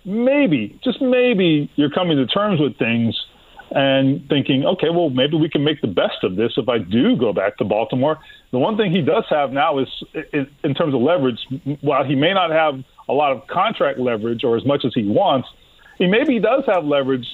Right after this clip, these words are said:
for Baltimore to say, "Hey, we can entice you to come back and, and make this a more amenable situation for you," and maybe getting a guy like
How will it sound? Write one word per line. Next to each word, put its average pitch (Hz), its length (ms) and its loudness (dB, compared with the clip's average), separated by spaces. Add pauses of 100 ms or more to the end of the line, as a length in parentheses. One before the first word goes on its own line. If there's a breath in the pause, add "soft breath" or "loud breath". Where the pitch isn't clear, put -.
(800)
for 147 100 -2
Baltimore 139 640 0 (140)
to - 140 0
say, 139 200 2
"Hey, 175 320 0 (160)
we 147 140 0
can 214 160 -2
entice 190 460 -2
you 131 280 4 (680 soft breath)
to 147 100 0
come 190 220 -2
back 160 240 2
and, 139 200 -2
and 143 140 2
make 160 180 0
this - 160 0
a 139 60 4
more 143 380 2
amenable 131 600 2
situation 127 580 0
for 113 180 2
you," 117 180 2
and 113 120 0
maybe 127 300 2
getting 120 260 2
a 117 60 2
guy 127 280 2
like 120 320 2